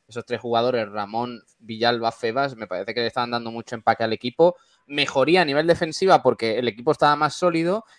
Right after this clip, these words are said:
y también más fluidez en ataque para marcar más, aparte de que Chavarría está siendo fundamental en todos los sentidos. Pero es que yo creo que el lunes hace falta, en lugar de Ramón, hace falta un poco de físico.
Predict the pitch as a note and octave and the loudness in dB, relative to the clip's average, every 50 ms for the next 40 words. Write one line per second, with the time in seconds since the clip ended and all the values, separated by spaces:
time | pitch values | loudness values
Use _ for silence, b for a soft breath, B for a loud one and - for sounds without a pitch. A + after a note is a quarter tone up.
0 | b _ C#3 C3+ - B2 A#2 A#2 A#2+ C3 C#3+ D3+ D3 D3 C#3+ - - D3 D3 C#3 | b _ -8 -4 -2 -2 -4 -2 -4 -4 -4 -2 -2 -4 -4 -2 -2 -2 -2 0
1 | C3+ C#3 C3+ - C#3+ C#3 C3 - C3+ C3 - D#3 - D3+ C3+ C3+ B2+ A#2+ A#2 A2+ | 0 -2 -4 -4 -6 -6 -2 -2 -2 -2 -2 -2 0 2 2 4 4 4 4 2
2 | A2+ A2 - A2+ A2 A2 A2 - A#2 A#2+ A#2+ A#2+ B2+ D3+ F3 - - _ G#2+ - | 2 0 -4 -6 -8 -8 -4 0 0 0 0 0 -2 -2 -2 -4 -6 _ -12 -12
3 | - G3+ G3 - A#2+ A#2 A2+ - A2+ G#2 - _ - - A#2+ G#2 G2 G#2 A#2 A#2+ | -12 -16 -10 -8 -8 -8 -6 -8 -10 -14 -14 _ -12 -10 -8 -8 -6 -6 -4 -6
4 | A#2 - C3 - - A2+ A2+ A2+ G#2+ - _ _ _ - A#2+ A2 A2 A2 A2 A2 | -4 -6 -8 -12 -12 -16 -16 -16 -16 -16 _ _ _ -20 -14 -12 -10 -10 -10 -10
5 | G2+ - A2 A#2+ C3 D#3 - _ _ _ _ _ _ _ - B2 A#2+ A2 A2 A#2 | -4 0 0 0 0 -2 -10 _ _ _ _ _ _ _ -12 -12 -12 -10 -6 -4
6 | A2+ A#2 A#2 A#2 A2 - A2 G2+ _ G#2+ A2+ - - - _ - A2+ A#2 A2+ A2+ | -2 -2 -2 -4 -4 -8 -14 -16 _ -20 -20 -20 -20 -12 _ -4 -2 0 0 0
7 | G#2+ b b b b b b b b b _ - C#3 - - F3 E3 E3 F3 F3 | -2 b b b b b b b b b _ -10 -8 -4 -2 0 0 2 4 4
8 | F3 E3+ E3+ D#3+ D#3 D3 D#3 D#3+ F3+ F3 - F3 - D3+ - - C3+ A#2+ - B2+ | 4 4 4 0 2 2 0 0 -2 -2 -4 -4 -4 -4 -2 -2 -4 2 4 4
9 | B2 A#2+ - - _ - A#2 A#2 G#2+ G#2+ G#2+ A#2 B2+ C3+ D3 C#3 C#3 C#3 C3+ C#3 | 4 4 2 -2 _ -16 -14 -8 -6 0 0 0 0 0 -2 -2 -2 -2 -4 -6
10 | D#3 E3+ - - C#3+ - C#3+ - - C3+ A#2+ _ G#2+ A2+ A2+ _ A2 A2 A2 G#2 | -8 -10 -10 -14 -12 -12 -10 -8 -8 -8 -8 _ -12 -12 -12 _ -12 -12 -10 -12
11 | G#2 - - E3 - - - _ _ _ | -10 -10 -12 -12 -12 -14 -20 _ _ _